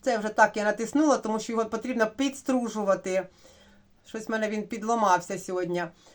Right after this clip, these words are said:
я ж говорю. Це так я, я так нанесла, тому, тому що, чесно, нанесу вам новим, бо щось це мені не подобається.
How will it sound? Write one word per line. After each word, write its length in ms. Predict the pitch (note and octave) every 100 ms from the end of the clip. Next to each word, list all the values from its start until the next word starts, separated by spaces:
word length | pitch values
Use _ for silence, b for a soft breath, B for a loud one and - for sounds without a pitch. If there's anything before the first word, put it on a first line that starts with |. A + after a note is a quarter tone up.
| b -
я 160 | G#3
ж 120 | F#3+
говорю. 440 | G#3 G3 F3+ F3 F3+
Це 120 | - C#4
так 280 | D4 C#4+
я, 200 | C#4 B3+ A3 A3+
я 160 | F#3+ D4
так 200 | D4 C#4
нанесла, 420 | A#3 A#3+ C4+ A#3
тому, 300 | G#3+ - G#3+
тому 240 | G#3 A3+ A#3+
що, 140 | G#3 E3+
чесно, 300 | D4+ D#4+ A#3+
нанесу 360 | A#3+ A#3 D4+
вам 220 | C4+ G3+
новим, 320 | A3+ A#3 F#3 F3+
бо 80 |
щось 200 | G#3 C4+
це 120 | - C4
мені 180 | C4
не 80 | B3
подобається. 640 | B3+ B3+ G3+ F#3 F#3 G3+